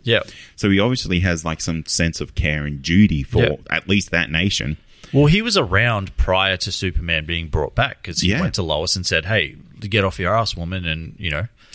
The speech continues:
Speaker 1: the world needs you,
Speaker 2: Go
Speaker 1: apparently.
Speaker 2: resurrect
Speaker 1: The world,
Speaker 2: her.
Speaker 1: the world needs the world's greatest journalist
Speaker 2: Yeah.
Speaker 1: to come back. We've
Speaker 2: It's
Speaker 1: got
Speaker 2: like he,
Speaker 1: Batman."
Speaker 2: it's like he knew the future, too.
Speaker 1: Well, yeah, look,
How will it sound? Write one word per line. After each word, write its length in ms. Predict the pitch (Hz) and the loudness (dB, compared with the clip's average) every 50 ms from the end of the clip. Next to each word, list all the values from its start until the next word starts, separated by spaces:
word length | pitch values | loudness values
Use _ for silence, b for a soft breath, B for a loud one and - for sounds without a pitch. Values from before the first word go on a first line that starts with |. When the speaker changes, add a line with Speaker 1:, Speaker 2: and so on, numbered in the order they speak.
| B B B B B B _ | B B B B B B _
Speaker 1:
the 180 | - 87 92 90 | -10 -6 -2 2
world 260 | 101 113 110 95 90 | 4 4 4 2 2
needs 260 | 107 131 143 110 87 | 2 2 2 2 -2
you, 120 | 90 82 71 | -6 -6 -6
Speaker 2:
Go 60 | 71 | -2
Speaker 1:
apparently. 420 | - 92 90 92 92 85 82 85 | 0 2 2 4 4 4 4 4
Speaker 2:
resurrect 320 | 85 85 80 76 82 90 117 | 2 2 0 0 0 2 4
Speaker 1:
The 40 | |
world, 160 | 139 147 151 85 | 4 4 4 4
Speaker 2:
her. 100 | 82 80 | 2 0
Speaker 1:
the 120 | - 123 | 0 0
world 220 | 120 147 151 127 107 | 2 2 2 2 0
needs 540 | 113 135 151 151 143 131 117 101 - - - | 0 0 0 2 0 -2 -2 0 0 0 0
the 100 | 120 107 | -2 2
world's 320 | 107 123 113 107 95 101 | 4 4 4 4 2 -2
greatest 420 | - 123 123 127 127 123 113 110 | 0 2 2 2 2 0 0 -2
journalist 560 | 98 90 120 120 131 135 101 95 104 - - 85 | 0 2 2 4 4 4 4 4 4 4 4 4
Speaker 2:
Yeah. 540 | 87 92 110 123 127 120 98 82 80 80 - - - - | 4 2 2 2 0 2 2 2 2 0 -2 -6 -8 2
Speaker 1:
to 300 | - 113 104 101 95 - - | 4 6 6 6 4 0 -2
come 200 | - 120 107 107 | -2 -2 -2 2
back. 340 | 104 110 113 101 - - - - - - - - - | 2 2 2 2 -2 -4 -10 -20 -20 -20 -20 -14 -10
We've 280 | - 107 110 110 117 120 | -8 -4 0 2 4 6
Speaker 2:
It's 80 | 117 135 | 6 4
Speaker 1:
got 140 | 139 - | 4 4
Speaker 2:
like 120 | 131 127 135 | 4 4 4
he, 60 | - | 4
Speaker 1:
Batman." 160 | 113 95 92 98 | 4 4 2 2
Speaker 2:
it's 120 | 123 117 | 2 2
like 140 | 156 160 - | 0 0 2
he 140 | - 131 104 | 4 2 2
knew 320 | 90 87 87 95 101 101 | 2 0 2 4 4 4
the 80 | 87 90 | 4 2
future, 440 | - - 98 110 107 - - - - _ _ _ | -2 0 0 0 0 -2 -6 -10 -10 _ _ _
too. 260 | - 110 98 71 60 - B B B B B B B | 0 2 2 2 0 -4 B B B B B B B
Speaker 1:
Well, 180 | 139 143 143 139 | 2 2 4 4
yeah, 240 | 139 170 180 113 87 - | 2 2 2 2 0 0
look, 300 | 131 127 101 - - | -2 -2 -2 -4 -10